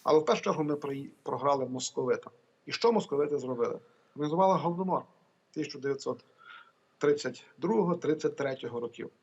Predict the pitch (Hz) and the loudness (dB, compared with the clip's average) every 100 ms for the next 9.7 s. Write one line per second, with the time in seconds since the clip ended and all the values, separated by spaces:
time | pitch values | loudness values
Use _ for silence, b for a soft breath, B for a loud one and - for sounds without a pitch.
0 | - 147 - 196 180 147 156 131 110 104 | -2 -2 0 -2 0 0 0 0 -4 -10
1 | _ _ _ _ - 131 151 156 160 147 | _ _ _ _ -6 0 2 2 2 2
2 | 147 120 - 110 139 135 104 - - _ | 4 2 -4 -4 -2 0 -2 -10 -20 _
3 | - 135 123 - 127 127 135 143 151 139 | -12 -8 -8 -10 -10 -8 -4 -2 -2 0
4 | 117 113 _ _ 147 147 170 156 127 113 | -2 -4 _ _ -4 2 4 4 2 -6
5 | - 156 - 185 180 - 170 165 160 143 | -4 -6 -4 -6 -8 -4 -2 0 0 0
6 | 139 - 139 139 151 123 - 127 135 131 | -4 -6 -6 0 -2 -2 -8 -8 -8 -8
7 | 131 139 175 170 - B B 143 156 180 | -8 -2 2 2 0 B B 0 2 2
8 | 180 170 175 180 180 - 151 113 - 110 | -2 -4 -4 -4 -4 -2 -2 -2 -6 -14
9 | 123 - 127 123 123 117 - | -16 -12 -8 -8 -6 -8 -10